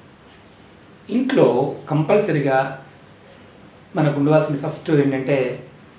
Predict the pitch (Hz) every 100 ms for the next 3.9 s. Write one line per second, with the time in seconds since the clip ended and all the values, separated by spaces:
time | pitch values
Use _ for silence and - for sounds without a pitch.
0 | - - 180 220 202 165 - 151 151 151
1 | - - 147 180 160 147 139 135 - 143
2 | 123 120 120 - - - - - - -
3 | - 143 139 139 131 127 127 135 170